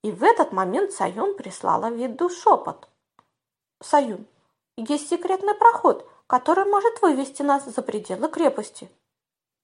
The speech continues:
Вид. «Секретный проход?» Саюн. «Да, он ведёт через королевский дворец.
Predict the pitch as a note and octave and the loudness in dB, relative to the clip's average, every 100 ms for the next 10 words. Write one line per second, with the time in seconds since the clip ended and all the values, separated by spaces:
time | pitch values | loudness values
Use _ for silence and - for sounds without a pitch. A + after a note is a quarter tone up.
0 | _ _ F#3 F#3 F3+ _ _ _ _ - | _ _ -14 -14 -14 _ _ _ _ -12
1 | - G#3+ G3+ F#3+ G#3 G#3 G3+ G3+ A3+ F4+ | -8 0 4 4 2 2 2 4 4 4
2 | - - _ _ _ _ _ _ _ _ | 0 -18 _ _ _ _ _ _ _ _
3 | - A3+ F#3 D#3+ - _ _ A3+ G4 F4+ | 0 0 0 -10 -16 _ _ 2 6 8
4 | G#3 F3+ - D#4+ E4+ D#4+ D#4+ D#4+ G#4 C5 | 6 2 -4 -2 0 0 -2 4 4 4
5 | - - - A3 A#3 - A#3 A#3+ A#3+ A#3+ | -2 -20 -4 -2 -2 0 4 4 4 -2
6 | - B3 D4 E4+ F4 - | -6 0 4 6 6 2